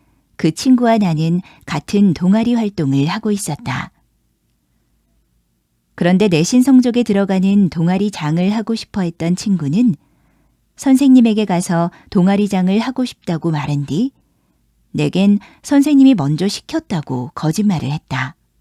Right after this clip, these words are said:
나는 그런 친구가 이기적이라고 느꼈다. 그런 몇몇 가지 일이 쌓인 후 나는 그 친구와 멀어졌고 그 뒤로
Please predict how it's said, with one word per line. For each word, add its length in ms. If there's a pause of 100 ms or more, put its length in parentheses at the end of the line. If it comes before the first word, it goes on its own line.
(2500)
나는 400
그런 280
친구가 640
이기적이라고 760
느꼈다. 640 (1500)
그런 300
몇몇 400
가지 340
일이 140
쌓인 380
후 240 (380)
나는 540
그 160
친구와 500
멀어졌고 760 (720)
그 200
뒤로 440